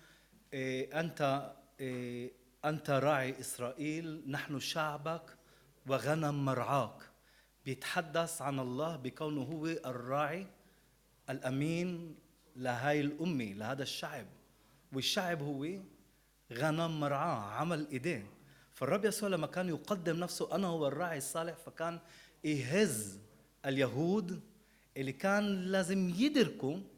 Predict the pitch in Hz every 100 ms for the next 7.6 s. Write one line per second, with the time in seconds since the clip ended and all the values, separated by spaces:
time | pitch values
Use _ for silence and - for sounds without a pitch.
0 | - - - _ _ _ _ 156 196 196
1 | 185 143 160 147 - - 170 - - -
2 | - - - - _ _ _ _ - 127
3 | 127 131 131 127 123 - - 139 135 131
4 | 185 185 151 - 196 - 147 170 202 185
5 | - _ _ _ _ _ _ _ - _
6 | _ 123 131 185 156 135 127 156 147 127
7 | 127 156 175 170 190 226